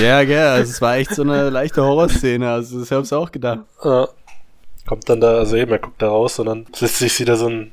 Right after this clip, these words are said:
Speaker 2: eben so ein Mädchen-Albal-Gesicht, äh, oder sieht, er erkennt das direkt.
Speaker 1: Er, er denkt, er denkt an Elben.
Speaker 2: Ja,
Speaker 1: Er
Speaker 2: genau.
Speaker 1: denkt an Elben. Das ist auch so ein bisschen gebannt, ne, und denkt sich so, ah, irgendwie schön, aber irgendwie auch gruselig.
Speaker 2: Ja, aber auch mit einer, also mit, äh,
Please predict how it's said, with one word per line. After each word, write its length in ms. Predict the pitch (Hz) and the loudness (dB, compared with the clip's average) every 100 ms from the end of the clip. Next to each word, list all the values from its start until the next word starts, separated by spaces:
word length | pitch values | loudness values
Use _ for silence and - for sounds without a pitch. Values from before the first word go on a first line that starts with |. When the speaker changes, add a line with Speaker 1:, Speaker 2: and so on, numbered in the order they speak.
| - | -6
Speaker 2:
eben 260 | 135 123 | -6 -6
so 80 | 120 | -8
ein 80 | 120 | -6
Mädchen-Albal-Gesicht, 1900 | 123 131 - 131 123 131 - - - 120 117 117 131 131 117 127 135 - - | -4 -4 -2 -4 -4 -6 -4 -4 0 0 2 2 2 0 -4 -6 -4 -6 -6
äh, 40 | |
oder 500 | 123 120 123 131 113 | -4 -2 -2 -2 -4
sieht, 160 | 104 117 | -6 -6
er 100 | 113 | -6
erkennt 300 | 104 113 120 | -4 -4 -4
das 120 | 117 | -4
direkt. 340 | 113 117 117 120 | 0 2 2 2
Speaker 1:
Er, 80 | 120 | 0
er 60 | |
denkt, 280 | 123 139 143 | 0 0 -2
er 160 | 127 131 | -2 -2
denkt 200 | 143 160 | -2 -2
an 100 | 135 | -4
Elben. 560 | 123 135 151 104 123 | -2 -4 -2 -6 -2
Speaker 2:
Ja, 320 | 127 117 117 117 | 2 4 4 2
Speaker 1:
Er 80 | |
Speaker 2:
genau. 260 | 113 113 113 | 2 2 4
Speaker 1:
denkt 160 | 117 117 | 2 0
an 60 | |
Elben. 320 | 113 120 92 - _ _ _ _ _ _ - | -4 -6 -10 -14 _ _ _ _ _ _ -12
Das 80 | 104 | -6
ist 40 | |
auch 80 | 120 | -2
so 120 | 131 | 0
ein 80 | 123 | 0
bisschen 240 | 131 135 | 0 0
gebannt, 420 | 117 - 123 151 117 | 0 0 2 2 0
ne, 200 | 135 127 | 0 0
und 120 | 117 | 0
denkt 180 | 113 107 | -2 -4
sich 160 | 113 | -8
so, 220 | - 113 110 | -4 0 2
ah, 120 | 113 | 2
irgendwie 260 | 120 156 147 | 0 -2 -2
schön, 280 | - 156 156 | 0 0 0
aber 180 | 123 | 0
irgendwie 200 | 123 143 139 | -2 0 0
auch 80 | |
gruselig. 500 | 139 131 143 - 107 147 | -2 -4 -4 -2 -6 -4
Speaker 2:
Ja, 300 | 131 127 - - - - - - | -2 -2 -4 -10 -16 -16 -16 -2
aber 280 | 131 - 113 | 0 2 0
auch 220 | - - | -4 -4
mit 180 | 147 - | -4 0
einer, 360 | 143 135 135 | 2 2 0
also 240 | 135 120 120 | -2 -6 -8
mit, 400 | 113 113 - - | -8 -10 -10 -10
äh, 320 | 123 113 113 | -8 -8 -10